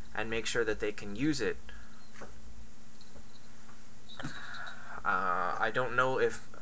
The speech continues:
using a U S Google Play card is good to give to someone, be-, and I don't know if I can buy one in another country. Uh, please let me know what your thoughts are on that process. Um, I'd like to,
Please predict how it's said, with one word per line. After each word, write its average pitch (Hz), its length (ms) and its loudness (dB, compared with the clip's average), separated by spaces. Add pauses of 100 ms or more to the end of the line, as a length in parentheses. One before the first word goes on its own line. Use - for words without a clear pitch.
(200)
using 131 260 0
a 110 60 0
U 123 280 0
S 120 200 6
Google 120 300 0
Play 120 240 2
card 95 420 2 (600)
is 98 220 0
good 117 440 4 (340)
to 113 160 0
give 113 280 0
to 117 120 0
someone, 113 380 4
be-, 101 180 -4
and 104 160 0
I 107 100 2
don't 127 160 2
know 123 160 2
if 113 160 2
I 123 160 10
can 113 240 -2
buy 104 260 6
one 104 280 -2
in 104 100 -4
another 104 300 -2
country. 95 560 -2 (540)
Uh, 95 240 0
please 135 340 0
let 127 240 8
me 120 120 -2
know 123 340 4
what 113 420 4
your 113 160 2
thoughts 117 420 4
are 113 220 4
on 107 160 0
that 98 220 0
process. 139 720 2
Um, 92 340 -2
I'd 110 180 0
like 120 220 4
to, 117 260 0